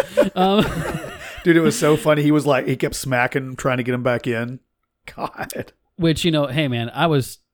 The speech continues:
Speaker 2: I was laughing at that when Trump did that, too. Uh, there was a few times where Trump's, uh, you know, dentures or teeth were, you know, not c-, completely right.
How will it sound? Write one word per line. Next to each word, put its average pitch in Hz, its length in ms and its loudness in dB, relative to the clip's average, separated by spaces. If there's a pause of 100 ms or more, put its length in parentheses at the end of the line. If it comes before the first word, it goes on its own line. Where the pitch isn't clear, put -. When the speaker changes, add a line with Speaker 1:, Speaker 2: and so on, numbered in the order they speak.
(380)
Speaker 2:
I 123 140 -6
was 139 240 -2
laughing 120 500 -6
at 107 100 -8
that 113 200 -6
when 101 140 -12
Trump 110 380 -10
did 101 140 -12
that, 87 200 -18
too. 90 340 -12
Uh, 107 100 -10
there 123 120 -4
was 117 100 -2
a 104 60 -8
few 120 140 -8
times 110 260 -6
where 104 100 -10
Trump's, 110 460 -10
uh, 95 260 -10
you 101 120 -14
know, 95 140 -12
dentures 107 440 -10
or 104 120 -8
teeth 110 280 -12
were, 98 220 -10
you 104 120 -18
know, 98 340 -18
not 117 400 -10 (120)
c-, - 80 -18 (180)
completely 117 480 -6
right. 101 320 -12